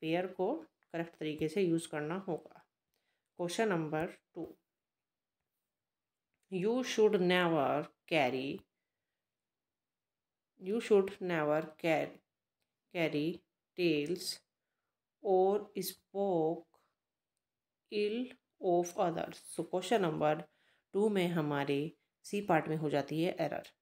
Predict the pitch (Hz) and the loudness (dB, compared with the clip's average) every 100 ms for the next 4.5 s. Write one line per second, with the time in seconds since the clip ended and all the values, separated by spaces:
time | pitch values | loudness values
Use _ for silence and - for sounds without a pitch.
0 | _ 175 170 175 226 202 165 160 151 147 | _ -8 -4 -2 -2 -2 0 0 -2 -4
1 | - 147 139 156 - - - - 190 196 | -6 -4 -4 -6 -8 -14 -8 0 0 0
2 | 196 156 151 147 147 202 - _ _ _ | 0 2 2 2 2 -2 -6 _ _ _
3 | - - - 190 202 - 170 156 156 147 | -20 -20 -6 -4 -4 -2 -2 0 0 0
4 | 147 180 180 151 151 | 2 0 0 -2 -2